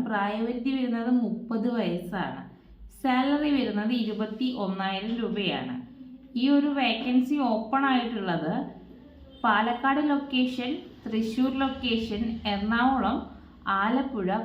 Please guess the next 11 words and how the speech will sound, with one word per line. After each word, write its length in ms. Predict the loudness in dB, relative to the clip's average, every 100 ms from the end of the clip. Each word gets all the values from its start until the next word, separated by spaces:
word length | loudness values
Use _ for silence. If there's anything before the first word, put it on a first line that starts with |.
| -4
കൊല്ലം, 500 | -2 0 2 0 -2 -4 -8 -8 -2
കോട്ടയം, 560 | 0 0 -2 -2 2 0 2
പത്തനംതിട്ട, 760 | -2 -2 -2 0 2 0 -2 -2 -4 -4 -4 -2
ഇടുക്കി, 400 | 0 0 -2 -2 -4 -8 -16 -10 -2
തിരുവനന്തപുരം, 600 | 2 4 4 4 2 2 0 -4 -2
ആ, 40 | 0 0 0 -2
ലൊക്കേഷൻസിലാണ് 920 | -4 -4 -4 -2 0 0 0 0 0 0
വേക്കൻസീസ് 680 | 0 0 0 0 2 2 4
അവൈലബിൾ 560 | 2 0 -2 0 2 4
ആയിട്ടുള്ളത്. 520 | 2 0 -2 -2 -2 -4 -8 -12 -6
അപ്പോൾ 140 | -2